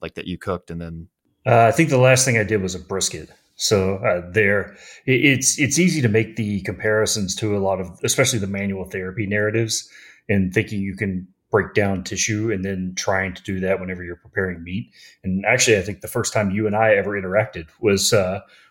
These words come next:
Speaker 2: really related to a clinician claiming that he could break adhesions with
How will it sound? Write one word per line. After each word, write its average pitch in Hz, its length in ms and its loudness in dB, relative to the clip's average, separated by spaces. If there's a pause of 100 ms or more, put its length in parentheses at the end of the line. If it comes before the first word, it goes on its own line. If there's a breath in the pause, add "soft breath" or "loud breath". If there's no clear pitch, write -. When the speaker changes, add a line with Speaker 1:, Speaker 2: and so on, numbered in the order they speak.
(140 soft breath)
Speaker 2:
really 104 300 2
related 95 480 -4
to 95 520 -8
a 95 180 0
clinician 98 500 -4
claiming 95 460 -4
that 92 220 -10
he 104 100 -10
could 92 280 -6
break 92 480 -8
adhesions 92 600 -8
with 92 280 -12